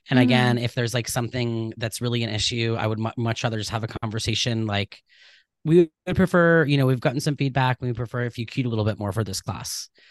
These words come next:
Speaker 1: Um,
Speaker 2: Yeah, I think that
Speaker 1: than, like, th-, you know, than reading something from an anonymous person online. And that's another, uh, another thing is, is, like, I have a big personality in class, and, like, I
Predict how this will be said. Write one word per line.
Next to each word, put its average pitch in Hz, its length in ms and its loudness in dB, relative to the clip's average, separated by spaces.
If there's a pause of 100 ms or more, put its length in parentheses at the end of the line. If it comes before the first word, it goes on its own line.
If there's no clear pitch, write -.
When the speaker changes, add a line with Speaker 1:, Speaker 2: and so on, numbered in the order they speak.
(340)
Speaker 1:
Um, 104 640 -4 (580)
Speaker 2:
Yeah, 269 340 2
I 262 160 2
think 302 320 -8
that 294 380 0
Speaker 1:
than, 151 340 6
like, 127 560 2
th-, 117 420 -16
you 135 140 -8
know, 131 100 -2
than 127 180 0
reading 120 320 4
something 117 360 2
from 117 180 2
an 110 80 -2
anonymous 104 440 -6
person 104 600 -6 (500)
online. 110 380 2 (160)
And 160 680 6 (480)
that's 139 300 2
another, 139 440 2
uh, 127 200 0 (120)
another 135 300 -2
thing 127 220 -2
is, 117 120 -2
is, 113 140 -6
like, 120 220 -4
I 127 60 2
have 131 180 4
a 135 100 2
big 117 220 -4
personality 135 760 -4
in 101 120 -8
class, - 380 -6
and, 123 160 0
like, 120 200 0
I 123 320 0